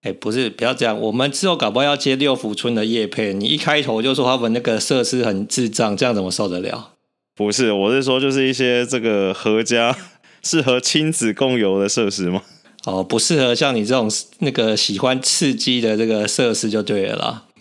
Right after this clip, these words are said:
Speaker 2: 哎，我原本要带我女儿去骑那个，还有个空中脚踏车，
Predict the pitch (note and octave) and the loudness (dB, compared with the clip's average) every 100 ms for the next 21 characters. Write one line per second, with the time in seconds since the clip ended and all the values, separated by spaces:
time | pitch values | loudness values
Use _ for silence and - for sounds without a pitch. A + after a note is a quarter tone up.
0 | _ - _ _ _ _ _ B2+ G2+ G#2+ | _ -20 _ _ _ _ _ 0 2 4
1 | B2+ F3+ E3+ D3 D#3+ E3 C#3+ A#2+ G2+ F#2 | 2 2 2 2 2 0 2 0 0 -2
2 | F2 E2+ F#2 F#2+ F#2 G2+ - C3 A2 - | -4 -6 -6 -4 -2 -4 -4 -6 -4 -6
3 | F#2+ F2+ G#2 F#2+ F2+ A#2+ A#2+ A2 G#2+ - | -6 -4 -4 -4 -4 -2 0 0 -2 -2
4 | A#2+ A#2+ A2+ A2 A2+ D#2+ E2 F#2+ F2 - | -2 -2 0 -2 -2 -6 -2 -2 -2 -6
5 | D#2 | -10